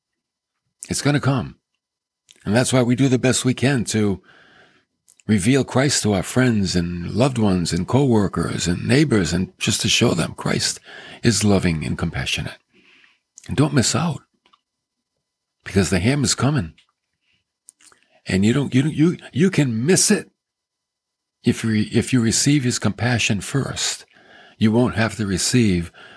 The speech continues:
the judgment, because Christ takes your judgment. If you have put your faith in Christ as Savior,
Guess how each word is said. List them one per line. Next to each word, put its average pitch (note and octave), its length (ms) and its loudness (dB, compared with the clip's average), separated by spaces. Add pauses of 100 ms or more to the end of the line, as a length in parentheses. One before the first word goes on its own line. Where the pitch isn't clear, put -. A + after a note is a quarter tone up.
(160)
the G2+ 120 0
judgment, G#2+ 440 2
because F#2 280 -2
Christ - 640 -2 (400)
takes - 540 -4 (280)
your F#2 120 -2
judgment. D2+ 480 -8 (1500)
If - 180 0
you F3+ 100 6
have F#3 120 0
put D#3+ 140 0
your D#3 140 2
faith D#3+ 300 -2
in C3+ 80 -2
Christ C3 340 -2
as B2 100 -2
Savior, C#3 460 -2